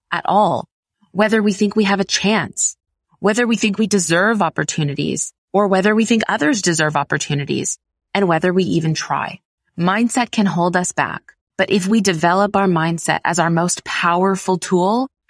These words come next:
it will propel us forward, so far forward that our lives and mindset before will be unrecognizable. And especially now,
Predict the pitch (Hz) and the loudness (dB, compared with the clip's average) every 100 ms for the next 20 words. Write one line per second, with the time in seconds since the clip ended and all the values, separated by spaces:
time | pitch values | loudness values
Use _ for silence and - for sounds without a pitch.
0 | - - 214 185 202 170 - 175 - - | -20 -2 0 2 0 0 -6 -6 -4 -2
1 | 175 175 170 - - 151 151 117 98 - | 0 0 -2 -4 0 0 0 -2 -4 -8
2 | _ _ - - - 220 233 254 - 214 | _ _ -8 -4 0 2 2 2 0 -2
3 | 190 196 185 - 165 165 175 208 233 - | 0 -2 -2 0 2 2 2 0 -2 -4
4 | 175 - 180 185 185 165 170 190 226 214 | -4 -2 0 0 0 0 2 0 0 -2
5 | 170 160 165 190 185 202 - 180 - 160 | -2 0 2 0 0 -2 -2 -2 0 2
6 | 175 240 - _ _ - 185 165 190 190 | 2 0 -4 _ _ -2 -2 2 0 0
7 | - _ - 160 180 202 214 - 170 - | -6 _ -4 0 2 0 0 -2 -4 -2
8 | 175 156 143 143 - - - _ _ - | -2 0 -2 -4 -4 -6 -8 _ _ -20
9 | - 196 202 - 220 220 240 240 220 190 | -2 2 2 2 0 0 2 2 4 2
10 | 208 180 147 | 2 0 -2